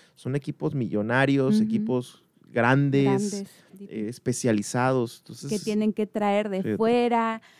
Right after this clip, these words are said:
Speaker 2: igual que el combustorio, igual que el gas natural, o sea, todo eso viene de fuera, lo cual inyecta todavía más problemas y lo hace más costoso.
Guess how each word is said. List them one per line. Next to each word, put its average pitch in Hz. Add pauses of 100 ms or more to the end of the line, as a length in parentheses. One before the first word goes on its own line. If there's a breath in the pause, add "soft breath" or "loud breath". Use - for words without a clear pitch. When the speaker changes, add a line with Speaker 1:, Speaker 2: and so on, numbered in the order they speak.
(120)
Speaker 2:
igual 220
que 247
el 226
combustorio, 226
igual 226
que 220
el 214
gas 208
natural, 208
o 220
sea, 214
todo 269
eso 311
viene 277
de 214
fuera, 269
lo 247
cual 277 (120)
inyecta 220
todavía 220
más 233 (540)
problemas 220
y 220
lo 208
hace 233
más 240
costoso. 214